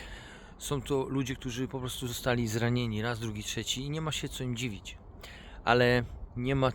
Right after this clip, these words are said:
z drugiej strony też co uciekać od ludzi. Trzeba po prostu budować relacje oparte na wsparciu, relacje oparte na prawdzie, na autentyczności.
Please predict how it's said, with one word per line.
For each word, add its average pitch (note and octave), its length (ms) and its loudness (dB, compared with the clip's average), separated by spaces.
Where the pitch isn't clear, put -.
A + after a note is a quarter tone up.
z A2 120 -4
drugiej C3 220 2
strony B2 280 -2
też B2 280 2
co - 180 -4
uciekać A#2+ 460 -4
od G2+ 80 -4
ludzi. A2 320 -4
Trzeba C3+ 180 6
po B2 40 4
prostu B2+ 260 -4
budować A#2+ 580 0
relacje A#2+ 520 2
oparte A2+ 400 -2
na G#2 100 0
wsparciu, C3 640 0
relacje C3 480 4
oparte B2 500 -2
na A2+ 140 4
prawdzie, C3+ 680 4
na B2+ 220 6
autentyczności. B2 1000 -2